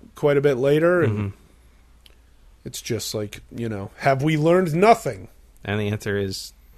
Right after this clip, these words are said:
Speaker 2: kinda no.
Speaker 1: Kinda no. And I think, I think part of it is also the fact that, like, you know,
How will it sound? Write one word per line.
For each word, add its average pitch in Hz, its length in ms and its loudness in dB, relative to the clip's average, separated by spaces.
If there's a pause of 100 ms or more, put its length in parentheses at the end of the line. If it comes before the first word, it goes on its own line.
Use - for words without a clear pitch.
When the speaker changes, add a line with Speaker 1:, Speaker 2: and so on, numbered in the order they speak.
(560)
Speaker 2:
kinda 95 360 -6
no. 98 320 -4 (200)
Speaker 1:
Kinda 160 360 2
no. 170 420 0 (220)
And 165 120 4
I 285 80 8
think, 240 240 -2 (120)
I 226 80 0
think 233 380 -6 (560)
part 208 220 10
of 180 60 6
it 180 100 8
is 160 140 4
also 170 340 6
the 139 80 4
fact 143 360 0
that, 135 120 0
like, 123 380 -4 (2000)
you 160 180 2
know, 104 300 -6